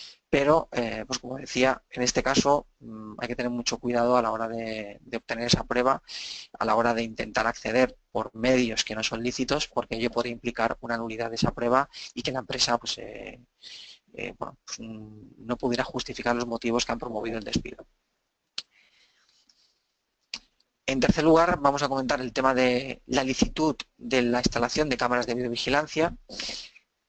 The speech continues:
Que como todos sabéis, eh, imagino que en vuestras empresas tendréis, eh, pues, cámaras de videovigilancia. Obviamente existe licitud en, en poderlas instalar. Eh, imagino que tanto en oficinas, eh,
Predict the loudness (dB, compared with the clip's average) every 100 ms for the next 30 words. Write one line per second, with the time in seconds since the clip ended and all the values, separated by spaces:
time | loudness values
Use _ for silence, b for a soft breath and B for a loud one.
0 | -6 -4 2 4 6 6 6 6 4 4
1 | 2 0 -2 -2 -2 -4 -6 -2 0 0
2 | 0 -2 -2 -6 0 2 2 0 -2 -6
3 | -10 -8 -4 0 -2 -2 -16 -16 -16 -14
4 | -10 -4 -4 -2 -4 -2 0 0 0 -2
5 | 2 2 2 B B B B -2 0 2
6 | 2 0 -4 -6 -12 -4 -2 0 0 -2
7 | -4 0 0 0 -16 -16 -16 -20 -18 -12
8 | -4 -2 0 0 0 2 2 2 0 -12
9 | _ -10 -10 -10 -14 -16 -20 -18 -8 -8
10 | -6 -8 -8 -8 -6 -8 -10 -2 0 2
11 | 2 4 0 -4 -8 -6 -6 -6 -8